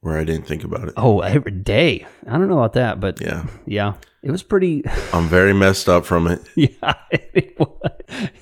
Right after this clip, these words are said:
Speaker 1: And
Speaker 2: <laughs> Yeah.
Speaker 1: I've thought about moving, and I d-, I'm scared.
Speaker 2: Yeah.
Speaker 1: And I
Speaker 2: Yeah.
Speaker 1: hate it, and it really did, uh,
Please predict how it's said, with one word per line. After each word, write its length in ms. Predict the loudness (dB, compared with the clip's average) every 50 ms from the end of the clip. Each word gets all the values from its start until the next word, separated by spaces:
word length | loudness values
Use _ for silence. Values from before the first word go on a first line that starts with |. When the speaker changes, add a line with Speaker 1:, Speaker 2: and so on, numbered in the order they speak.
| -4
Speaker 1:
And 420 | -2 -2 0 2 2 2 2 0 -2
Speaker 2:
<laughs> 20 |
Yeah. 60 | -2 0 0
Speaker 1:
I've 140 | -2 0
thought 200 | 4 4 6 6 6
about 240 | 6 4 4 4 4
moving, 560 | 4 2 2 4 6 6 6 6 4 2 0
and 460 | -2 -2 0 0 0 -2 -2 -4 -6 -10 -14 -20 -20 -20 -10 -6
I 80 | -6
d-, 140 | -2 0 2 2
I'm 160 | 2 2 0 -2
scared. 640 | -4 -4 2 4 4 6 6 6 4 2 0 -4 -4
Speaker 2:
Yeah. 420 | -4 0 2 2 4 2 2 0 -6 _ _ _ _ _ _ _ -4
Speaker 1:
And 480 | -2 0 0 2 0 -2 -4 -6 -10 -20 -16 _ -2
I 120 | 0 0
Speaker 2:
Yeah. 80 | 2 4
Speaker 1:
hate 200 | 4 4 4 4
it, 120 | 2 0 2
and 160 | 0 0 0
it 120 | 0 -2 0
really 280 | 0 0 2 2 0
did, 240 | 0 0 0 0 2
uh, 280 | 0 0 0 -2 -4